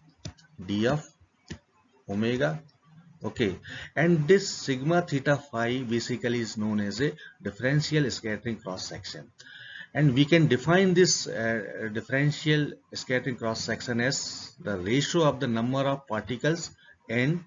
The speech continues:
scattered into an element of solid angle D of omega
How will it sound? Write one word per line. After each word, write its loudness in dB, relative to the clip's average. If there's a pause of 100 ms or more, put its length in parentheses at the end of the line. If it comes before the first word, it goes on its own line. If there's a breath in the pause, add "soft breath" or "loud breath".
(300 loud breath)
scattered 0
into 0 (320 loud breath)
an 0
element 4
of 0
solid 2
angle 0
D 0
of 0
omega 0